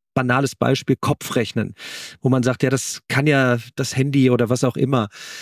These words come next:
Es gibt vedische Mathematik, das kann man mal im Internet nachgucken, wird mit V geschrieben, vedische Mathematik,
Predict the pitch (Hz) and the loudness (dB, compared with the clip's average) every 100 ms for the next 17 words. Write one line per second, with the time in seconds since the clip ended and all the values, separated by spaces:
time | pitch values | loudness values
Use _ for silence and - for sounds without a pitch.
0 | - - _ 139 - 151 110 131 156 156 | -18 -20 _ -8 -4 -4 -2 2 4 2
1 | - 147 135 - 135 123 - 156 - - | 2 2 0 0 -2 0 0 0 -2 -4
2 | 117 139 135 131 123 127 113 135 131 123 | -2 0 0 2 4 2 2 2 2 2
3 | 120 127 - 143 - 131 - 127 - 127 | 0 0 0 -2 0 -2 -2 -4 0 0
4 | 139 135 - 123 117 110 135 147 131 123 | 2 -2 -2 -6 -4 0 2 2 2 0
5 | 117 123 120 - 147 - | 0 -2 -2 0 -4 -4